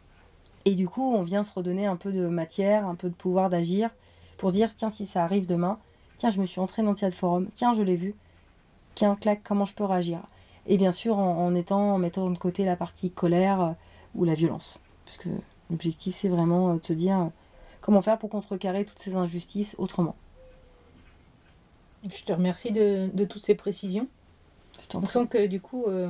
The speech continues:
Speaker 2: on l'a <laughs> une grosse, euh, implication quand même, engagement sur, euh, sur l'humain. On sent que c'est vraiment une, une belle matière chez toi que tu, que tu entretiens et que tu essaies de, de ramener au,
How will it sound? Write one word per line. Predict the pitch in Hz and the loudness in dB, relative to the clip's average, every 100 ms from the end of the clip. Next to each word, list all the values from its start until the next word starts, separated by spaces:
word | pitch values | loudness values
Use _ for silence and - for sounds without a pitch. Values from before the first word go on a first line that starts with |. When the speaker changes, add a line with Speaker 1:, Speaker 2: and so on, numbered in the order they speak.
| 175 175 | -4 -6
Speaker 2:
on | 196 | -2
l'a | 175 170 - 196 | 0 0 0 0
<laughs> | 175 - - - | -2 -8 -14 -4
une | 175 | -2
grosse, | 180 208 - | 0 -4 -2
euh, | 185 175 170 | 0 2 0
implication | 170 175 175 - 226 | -4 -6 -6 -4 -6
quand | 185 | -4
même, | 190 185 | -2 0
engagement | 180 185 185 180 190 | 0 2 2 2 0
sur, | 208 - 190 | -2 -2 0
euh, | 175 170 175 175 175 | 0 0 0 -2 -4
sur | - 196 | -2 2
l'humain. | 202 208 202 254 - - - - - - - | 2 4 2 -2 -8 -20 -20 -20 -20 -20 -10
On | 190 | -8
sent | - 214 | -4 -4
que | - | 0
c'est | 185 | 0
vraiment | 175 185 202 | 2 2 2
une, | 196 175 170 165 165 165 165 175 190 | 2 2 0 -2 -4 -6 -6 -6 -2
une | 190 175 175 | 2 4 6
belle | 202 208 | 4 4
matière | 208 208 214 214 | 2 0 -2 -2
chez | - 202 | 0 -2
toi | - 208 | 0 -2
que | 208 | -2
tu, | 185 - 180 175 170 175 165 - - - - - - - - - | -4 -6 -4 -4 -4 -6 -12 -20 -20 -20 -20 -20 -20 -20 -20 -8
que | 202 | -4
tu | - | 2
entretiens | 202 - 220 - 233 | 2 4 2 2 -4
et | 226 | -4
que | 190 | -4
tu | 208 | -6
essaies | - 208 | -2 -2
de, | 185 185 175 170 170 170 - - | 0 0 0 -2 -4 -8 -16 -14
de | 185 185 | -4 -2
ramener | 180 185 180 190 | 2 4 4 4
au, | 175 170 170 | 2 2 0